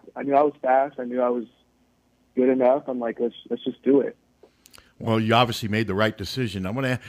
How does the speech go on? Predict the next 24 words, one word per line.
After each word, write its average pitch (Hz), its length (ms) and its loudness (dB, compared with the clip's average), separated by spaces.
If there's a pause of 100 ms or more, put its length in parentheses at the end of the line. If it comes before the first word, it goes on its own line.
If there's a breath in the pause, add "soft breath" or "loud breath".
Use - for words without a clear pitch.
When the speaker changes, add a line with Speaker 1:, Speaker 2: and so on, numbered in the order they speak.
(220 loud breath)
Speaker 2:
you've 147 120 -8
got 151 120 4
a 110 40 2
lot 131 180 4
of - 80 -2
talent 123 360 -2
around 104 300 0
you. 87 100 -6
Genoa 104 360 -2
McIver, 107 680 -2
I 113 80 0
know 120 140 0
you 120 100 -2
guys 110 180 2
don't 104 160 -4
run 107 180 -2
the 92 60 -6
same 113 240 -6
events. 104 360 -6
We've 117 140 -4
had 117 200 -2
him 117 160 -4
on 104 160 -4
before. 107 260 -8